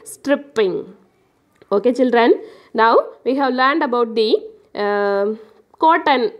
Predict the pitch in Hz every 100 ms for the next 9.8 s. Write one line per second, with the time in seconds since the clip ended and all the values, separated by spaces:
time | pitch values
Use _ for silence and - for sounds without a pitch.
0 | - _ - 226 214 208 - - - 226
1 | 190 277 294 302 233 185 180 180 196 170
2 | - _ _ _ 196 190 190 - _ _
3 | _ _ - 208 208 208 226 233 - _
4 | - 196 202 202 196 196 196 - 269 262
5 | 320 285 247 349 - - _ - 220 262
6 | 269 247 226 254 247 247 233 226 311 -
7 | - _ - 202 185 262 - - _ _
8 | - 190 180 247 - - - _ - 349
9 | 392 494 311 285 302 339 415